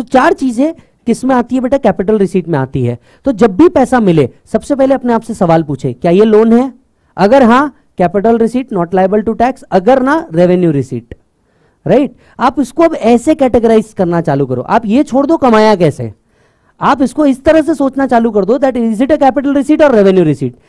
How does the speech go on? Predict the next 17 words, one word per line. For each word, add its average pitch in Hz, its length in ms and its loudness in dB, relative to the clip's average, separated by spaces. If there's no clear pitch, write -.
If 214 100 2
it 277 100 0
is 277 100 2
a - 40 0
capital 277 320 2
receipt, 254 640 -4
not 175 200 -4
taxable 233 400 0
except 240 500 -2
in 214 160 2
the 214 80 2
case 240 280 2
जहां 165 180 0
पे 175 100 -4
दिया 156 200 2
हुआ 165 120 2
है। 226 160 -2